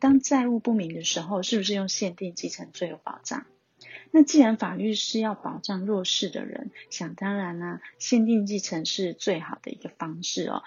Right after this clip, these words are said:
尤其是如果在，呃，这个继承人不知道这个规定，或者是年纪太小，也不懂得要怎么抛弃继承，你可能就莫名其妙的继承了一屁股债哦。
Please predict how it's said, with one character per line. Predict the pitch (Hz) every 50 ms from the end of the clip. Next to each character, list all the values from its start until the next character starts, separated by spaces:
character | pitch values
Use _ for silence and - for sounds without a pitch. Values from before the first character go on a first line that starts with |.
| - - - _
尤 | - 208 233
其 | - 240 214
是 | 214 - - 233
如 | 202 190 196
果 | 196 175 165 - 196
在， | - - 220 196 190 185 - _
呃， | - 196 180 175
这 | - 226
个 | 208 190
继 | 180 - 240 220
承 | - - 190 175 175
人 | 170 160 160
不 | - - 208
知 | - - 208
道 | 202 208 196 185
这 | - 202
个 | - 180
规 | 175 - - 190 180 185
定， | - - 202 175 - - - - - - -
或 | _ - - - 277 220
者 | 196 - - -
是 | - - - 233
年 | 208 190 180 175 170 180
纪 | - - 214
太 | 196 - - - 262 240 202 185
小， | - - - - - - - - - _
也 | _ 180
不 | 180 - 269
懂 | 277 - 208 - -
得 | - 170
要 | 175 202 220 202
怎 | - -
么 | - - - -
抛 | - - - 196 196
弃 | 196 - 214 190
继 | - - 208 190 156
承， | - - - - - 202 - - - - _
你 | - 220
可 | - - 214 196
能 | 160 - -
就 | - 220 208
莫 | 208 214 220 202
名 | 185 170 170 175
其 | - - - - 170
妙 | 160 165 190 196 175
的 | 165 160
继 | - - 208
承 | 175 - - 233
了 | - -
一 | - -
屁 | - - - - 190
股 | - - -
债 | - - - - - - - -
哦。 | - -